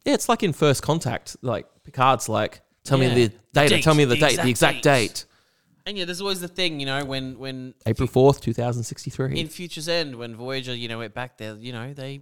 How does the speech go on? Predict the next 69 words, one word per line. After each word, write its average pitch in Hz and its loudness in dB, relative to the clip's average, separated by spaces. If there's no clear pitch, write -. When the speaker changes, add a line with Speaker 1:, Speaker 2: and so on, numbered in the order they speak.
Speaker 2:
they 127 -14
need 123 -16
to 135 -16
know 127 -10
the 127 -14
exact 117 -12
date 131 -8
and 113 -16
all 127 -14
that - -16
kind 139 -14
of 139 -12
Speaker 1:
Yeah, 214 -2
Speaker 2:
stuff. - -4
Speaker 1:
they, 165 2
they 185 0
Speaker 2:
Which 180 -2
Speaker 1:
didn't 240 -6
make 180 0
a 160 -2
big 147 -2
deal. 135 0
Speaker 2:
Yeah, 277 -4
Speaker 1:
But - 2
Speaker 2:
they 262 0
didn't 262 -12
really 226 -12
Speaker 1:
from 185 4
what 208 6
I 160 8
could 165 -4
tell, 190 0
like, 135 0
it - 0
was, 127 4
you 135 -4
know, 113 -2
two - -2
thousand 113 -2
and 110 -4
twenty-two, 123 0
two 127 0
thousand 120 4
and 113 -4
twenty-three-ish. 117 -4
Speaker 2:
Yeah, 202 4
I - 2
don't 190 -2
know 185 -2
if 175 -8
the 165 -4
whole 147 -2
Entaro 120 -4
Bridge 120 -12
thing 104 -10
is 104 -16
a, 101 -8
is 101 -16
a 95 -16
thing 101 -14
that's - -20
going 95 -12
on 101 -12
over 98 -10
there 101 -8
at - -14
the 85 -20
moment, 98 -14
or 87 -18